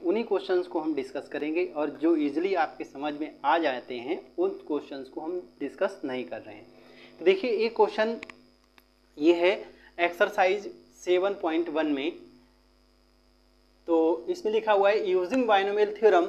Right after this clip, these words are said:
prove that six to power n minus five n always leaves remainder one when divided by twenty five।" ये जो number है, इस number को अगर हम ट्वेंटी फ़ाइव से divide करते हैं, यानी भाग देते हैं,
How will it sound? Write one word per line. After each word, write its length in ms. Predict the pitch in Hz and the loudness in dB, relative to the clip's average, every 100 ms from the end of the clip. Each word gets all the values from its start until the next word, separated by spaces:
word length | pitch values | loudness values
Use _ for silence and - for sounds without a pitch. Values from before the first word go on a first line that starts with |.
| - - 180 | -4 -6 2
prove 260 | 208 233 175 | 4 4 2
that 260 | 175 190 196 | 2 2 0
six 260 | - 240 - | -6 -8 -8
to 80 | 220 214 | -8 2
power 240 | 185 180 190 185 190 | 4 4 2 -2 -2
n 180 | 175 185 - - 160 | 0 -2 -6 -14 -4
minus 400 | 165 170 196 214 - | -2 0 0 -2 0
five 260 | 170 180 196 - 175 | 2 4 2 -2 -2
n 180 | 180 208 - - 165 | -2 -2 -8 -2 2
always 500 | 170 170 220 226 180 165 156 | 2 4 4 4 2 -2 -2
leaves 420 | 196 247 226 - - - - _ _ | 0 0 -2 -6 -18 -20 -20 _ _
remainder 540 | 165 175 190 196 190 208 247 - 123 135 | 2 4 2 2 2 2 -2 -12 -8 -2
one 220 | 202 147 113 - 143 | 0 0 -8 -14 -6
when 240 | 185 220 180 | -4 -2 0
divided 460 | 170 170 170 233 202 | 4 4 6 6 6
by 80 | 160 170 | 2 0
twenty 280 | 160 151 160 139 | -4 -4 -6 -6
five।" 180 | 117 - _ _ _ _ _ | -12 -14 _ _ _ _ _
ये 260 | 139 160 240 | -2 2 4
जो 120 | 262 | 4
number 360 | 247 214 202 185 | 0 2 4 4
है, 200 | 170 180 240 - _ - | 2 0 -2 -10 _ -8
इस 220 | 240 - | -6 -2
number 420 | 226 202 196 220 220 | -4 -2 2 2 4
को 180 | 214 | 4
अगर 340 | 220 202 190 202 | 4 2 -2 -2
हम 100 | 226 | -2
ट्वेंटी 340 | 202 196 214 | -2 -2 -4
फ़ाइव 320 | 214 196 196 | -2 0 0
से 140 | 202 226 | 0 0
divide 420 | 170 160 165 160 | 4 6 6 4
करते 300 | 160 160 175 | 0 0 -2
हैं, 120 | 180 | 0
यानी 160 | 180 160 | 0 0
भाग 280 | - 180 214 | 0 -2 2
देते 340 | 202 175 170 | 2 2 -2
हैं, 260 | 151 147 | -2 -4